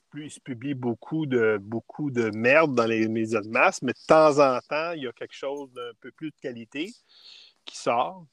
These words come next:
Puis là, à ce moment-là, euh, puis on peut le, on peut le, on peut, on peut, on peut, on peut y référer.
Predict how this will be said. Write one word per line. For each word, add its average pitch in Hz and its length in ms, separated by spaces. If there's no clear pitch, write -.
Puis 127 160
là, 123 140
à 120 60
ce 113 40
moment-là, 117 560
euh, 107 280
puis - 200
on - 100
peut 117 200
le, 104 300
on 104 140
peut 120 180
le, 107 240
on 101 60
peut, 123 280
on 113 100
peut, 123 280
on 113 80
peut, 123 400
on 127 100
peut 135 160
y 123 140
référer. 120 440